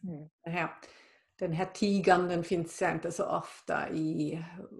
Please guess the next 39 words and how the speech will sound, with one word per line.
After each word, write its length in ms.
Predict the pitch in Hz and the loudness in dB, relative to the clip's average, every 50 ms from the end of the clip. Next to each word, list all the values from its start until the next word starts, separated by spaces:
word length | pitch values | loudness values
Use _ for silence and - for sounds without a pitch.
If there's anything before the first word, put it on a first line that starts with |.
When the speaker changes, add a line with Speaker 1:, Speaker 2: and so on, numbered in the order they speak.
| - - - | -18 -12 -8
Speaker 2:
våra 420 | 160 160 165 160 160 156 151 170 | -4 2 4 6 6 6 6 4
skogar 540 | 170 180 - - 170 165 165 175 165 160 165 | 2 0 0 0 0 2 2 2 2 2 0
som 180 | 160 - 170 160 | 0 -2 -4 -4
kommer 400 | 156 - 165 160 160 160 160 156 - - - - | -2 -2 0 2 2 2 0 0 -4 -10 -4 -2
hoppande 460 | 170 170 170 - - - - 165 165 | -2 -2 -2 -4 -6 -4 -4 -4 -4
fram 320 | 160 - - 170 165 160 | -6 -6 -4 -2 -2 -2
bakom 320 | 156 170 160 - - 165 156 | -2 -2 -2 -2 -4 -6 -6
trädet 460 | 160 160 160 156 156 160 170 170 - | -2 0 0 0 0 0 -4 -4 -4
och 160 | - 165 160 160 165 - _ _ _ _ _ _ - _ _ _ _ _ _ _ _ - | -4 -4 -6 -6 -8 -14 _ _ _ _ _ _ -20 _ _ _ _ _ _ _ _ -6
hoppar 240 | 170 170 - - | -6 -4 -4 -6
på 160 | 165 - - 180 | -2 0 2 2
oss. 480 | 165 - - 185 - - - - - - - - - | 2 2 2 0 -2 -4 -10 -14 -16 -18 -18 -10 -6
Så 80 | - 175 | 2 6
det 100 | 226 233 | 8 10
Speaker 1:
Nej, 460 | 247 254 254 269 269 285 294 277 - - | 10 12 12 12 12 12 10 8 6 4
tack 180 | - 262 254 - | 4 4 8 10
och 60 | 240 | 12
lov, 280 | 208 160 151 165 185 214 - - - | 12 12 12 12 12 8 4 4 6
typ. 400 | - 185 180 180 - - - - | 8 8 10 8 6 4 6 8
Men 240 | 202 202 226 226 - 220 294 - - - 254 - | 10 12 12 12 12 10 10 8 4 0 4 8
Speaker 2:
Ja, 560 | - 262 - - - - 453 370 359 330 330 - | 8 8 8 8 4 6 10 12 12 12 12 12
precis. 240 | - 240 226 226 - | 12 10 8 8 4
Speaker 1:
<laughs> 100 | 240 233 | 0 2
Speaker 2:
Men 460 | 202 214 202 208 208 214 233 233 233 233 | 6 8 8 10 8 8 6 4 2 6
vi 180 | 262 277 269 269 | 6 8 10 10
har 100 | 269 262 | 12 12
ju 100 | 254 240 | 12 12
lyckats 400 | 233 254 254 254 - 220 202 220 | 12 10 10 10 8 8 8 8
att 120 | 202 196 | 6 6
skapa 640 | - - _ - - 196 180 180 180 - - 202 175 | 4 -2 _ 2 6 6 6 6 6 6 6 6 8
massor 380 | 170 180 185 185 - - 202 | 8 6 4 2 0 0 2
med 200 | 185 180 185 170 | 4 4 4 6
rädsla, 540 | 175 175 175 170 170 170 - - 185 180 180 | 6 8 8 8 8 6 2 2 6 10 10
även 420 | 170 170 175 185 190 208 208 190 180 | 12 10 10 8 6 6 4 4 2
om 320 | 180 175 175 175 175 175 | 2 2 2 0 0 2
de 200 | 165 175 170 165 | 2 2 2 2
här 120 | 175 170 | 2 2
vilda 340 | 165 165 180 180 170 165 175 | 2 2 2 2 4 4 4
djuren 580 | 175 170 165 175 170 170 165 165 165 165 165 | 4 4 4 4 4 4 4 4 2 0 -2